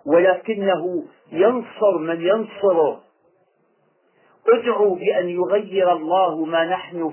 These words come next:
فيه من الانقسام والانحراف والمجاهرة بالمعاصي والهزيمة والضياع،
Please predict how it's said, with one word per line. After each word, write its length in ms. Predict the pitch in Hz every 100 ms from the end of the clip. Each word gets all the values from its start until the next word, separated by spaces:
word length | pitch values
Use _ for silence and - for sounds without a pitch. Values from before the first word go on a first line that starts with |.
| -
فيه 580 | 190 202 190 165 151 117 - -
من 240 | 151 180 180
الانقسام 1160 | 170 175 151 - 170 - 190 190 185 170 147
والانحراف 1120 | 156 165 147 - - 151 147 175 165 156 131 - _ _ _ 135
والمجاهرة 1080 | 160 185 339 170 - 190 190 165 170 165
بالمعاصي 1500 | 165 165 160 156 156 151 180 180 165 - 175 175 160 151 135 135 _ -
والهزيمة 1160 | 170 185 160 180 - 170 190 185 180 175 175 160 131 - _
والضياع، 1000 | 147 196 196 139 185 185 196 208 202 156